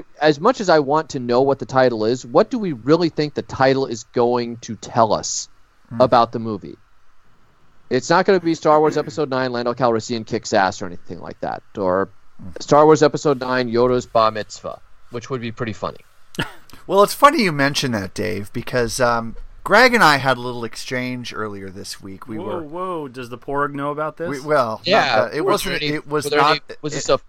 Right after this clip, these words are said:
Speaker 1: fluid-based
Speaker 2: it was
Speaker 1: exchange,
Speaker 2: not an
Speaker 1: or?
Speaker 2: exchange of fluids.
Speaker 1: <laughs>
Speaker 2: Uh, and we were pondering what might the,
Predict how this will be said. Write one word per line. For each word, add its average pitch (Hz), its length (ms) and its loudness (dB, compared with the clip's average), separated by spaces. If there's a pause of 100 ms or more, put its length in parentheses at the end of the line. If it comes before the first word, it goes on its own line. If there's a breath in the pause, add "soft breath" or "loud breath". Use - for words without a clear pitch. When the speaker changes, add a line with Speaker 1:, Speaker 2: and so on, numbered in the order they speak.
(400)
Speaker 1:
fluid-based 202 800 2
Speaker 2:
it - 40 -2
was 185 100 -2
Speaker 1:
exchange, 208 320 0
Speaker 2:
not 143 340 4
an 139 120 2
Speaker 1:
or? 135 60 0
Speaker 2:
exchange 151 560 -2
of - 120 -6
fluids. 143 800 -8
Speaker 1:
<laughs> - 60 -12 (580 soft breath)
Speaker 2:
Uh, 156 380 0 (560)
and 180 180 -8
we 233 80 -10
were 226 140 -10
pondering 190 960 -6
what 160 360 -10
might 156 420 -6
the, 135 200 -16